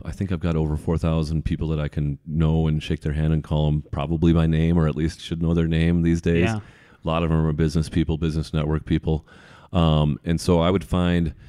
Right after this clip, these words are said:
Speaker 1: a facilitator that wants the role, um, and then at least seven member prospects that know enough about me and, and what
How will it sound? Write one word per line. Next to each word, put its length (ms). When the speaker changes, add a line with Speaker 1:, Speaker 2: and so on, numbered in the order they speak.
Speaker 1:
a 60
facilitator 600
that 120
wants 260
the 100
role, 300
um, 440
and 180
then 240
at 120
least 260
seven 420
member 440
prospects 720
that 180
know 160
enough 260
about 400
me 400
and, 380
and 340
what 220